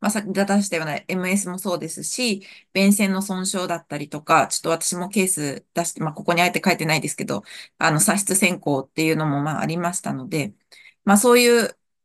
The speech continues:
まあ、オペとはちゃ-、また違う、こう、問題点っていうのがあるのは現状としてあります。で、まあ、もともと一番、まあ、皆さん馴染みあるマイトラクリップに加えて、まあ、パスカルっていうのも日本で、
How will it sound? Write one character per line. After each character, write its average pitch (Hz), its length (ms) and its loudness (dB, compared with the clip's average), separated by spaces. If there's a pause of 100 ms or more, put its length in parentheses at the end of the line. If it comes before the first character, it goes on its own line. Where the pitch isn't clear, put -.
(160)
ま 208 140 6
あ、 240 40 8
オ 277 60 2
ペ 277 160 2
と 277 120 2
は 240 140 4
ち 220 80 -10
ゃ-、 208 140 -6
ま 202 120 -2
た 196 100 -2
違 202 200 -4 (220)
う、 202 80 -6
こ 196 200 -2
う、 185 60 -2
問 190 220 -2
題 196 240 0
点 156 240 -8
っ - 20 -14
て - 140 -10
い 190 100 0
う 208 60 2
の 185 100 0
が 143 260 -4 (760)
あ 151 140 -4
る 151 100 -4
の 190 140 -2
は 190 160 2
現 165 240 -8
状 147 180 -8
と 151 140 -10
し 151 100 -6
て 202 100 0
あ 175 80 6
り 147 80 -2
ま 135 140 -8
す。 - 180 -12 (160)
で、 254 320 6 (300)
ま 247 80 2
あ、 254 40 4
も 247 120 0
と 277 100 0
も 277 140 -2
と 202 380 0 (240)
一 202 180 -4
番、 180 180 -2
ま 180 100 -2
あ、 - 20 -4
皆 185 200 -4
さ 196 120 -4
ん 165 40 -6
馴 165 120 -4
染 170 140 -10
み 175 60 -2
あ 170 60 0
る 156 80 -6
マ 170 140 -2
イ 170 40 -4
ト 175 120 -4
ラ 180 100 -2
ク - 140 -10
リ 175 100 -2
ッ - 60 -18
プ 160 100 -12
に 156 180 -8
加 185 220 0
え 190 80 0
て、 208 120 0
ま 190 160 6
あ、 - 140 -8
パ 226 120 0
ス 214 80 -8
カ 208 100 0
ル 175 80 -2
っ 208 40 -8
て - 100 -8
い - 20 -4
う 190 60 -2
の 202 60 2
も 190 80 2
日 180 100 -2
本 196 240 0
で、 156 180 -6